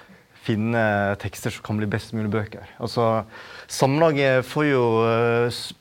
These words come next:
penger over statsbudsjettet for, eh, mye av grunnen er rett og slett at, eh, vi skal sikre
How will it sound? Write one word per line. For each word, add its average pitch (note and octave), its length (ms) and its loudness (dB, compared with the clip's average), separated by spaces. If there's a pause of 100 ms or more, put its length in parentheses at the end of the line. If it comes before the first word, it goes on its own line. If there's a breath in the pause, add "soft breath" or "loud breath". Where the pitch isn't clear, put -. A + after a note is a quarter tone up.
penger B2+ 380 -2
over B2+ 160 -2
statsbudsjettet A#2 760 -4
for, B2+ 360 2
eh, A2 720 -2 (480 loud breath)
mye B2 420 -2
av C3 80 0
grunnen C3 260 0
er C#3+ 220 4
rett C3+ 100 -2
og - 80 -10
slett A#2+ 300 -2
at, - 320 -8
eh, A2+ 400 2
vi A2 80 -6
skal A#2+ 160 -8
sikre - 580 0